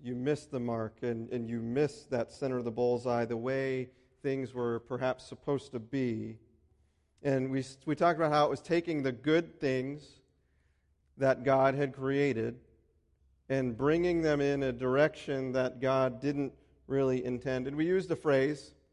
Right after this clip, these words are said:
perhaps you remember it, perhaps you don't, uh, people don't sin for the hell in it, but for the heaven. We saw how Adam and Eve saw, looking at the fruit,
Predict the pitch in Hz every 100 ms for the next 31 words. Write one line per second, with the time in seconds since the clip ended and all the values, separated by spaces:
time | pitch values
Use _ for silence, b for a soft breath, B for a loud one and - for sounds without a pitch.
0 | _ _ _ _ - 139 135 143 131 127
1 | 135 139 135 127 - 123 123 - b b
2 | b b 143 135 - _ _ - 180 185
3 | 175 175 - _ _ - 147 139 - -
4 | 180 180 175 170 160 156 135 135 - 165
5 | 151 120 113 - _ _ _ _ _ _
6 | _ _ _ - 127 - - - 131 120
7 | 113 - 156 123 110 208 - _ _ _
8 | _ _ _ _ _ _ _ _ _ _
9 | _ - 143 185 160 156 147 147 151 151
10 | 160 156 151 143 143 139 139 151 156 135
11 | 127 135 _ _ _ _ _ _ _ _
12 | _ _ - - 165 156 131 131 131 -
13 | _ _ - 151 160 165 156 151 143 135
14 | - 165 135